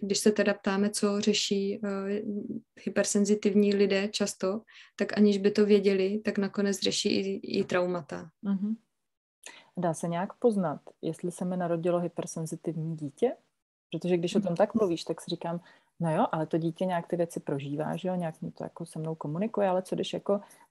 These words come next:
Speaker 2: tolik třeba nekomunikuje, nebo si to jako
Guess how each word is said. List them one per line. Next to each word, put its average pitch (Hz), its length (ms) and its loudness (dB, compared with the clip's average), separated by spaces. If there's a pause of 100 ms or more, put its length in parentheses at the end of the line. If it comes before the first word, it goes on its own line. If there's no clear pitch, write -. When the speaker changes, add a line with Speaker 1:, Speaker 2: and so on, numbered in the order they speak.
Speaker 2:
tolik 196 280 2 (120)
třeba 160 280 -2
nekomunikuje, 208 1040 2
nebo 190 240 2
si - 140 -10
to 190 120 0
jako 185 380 2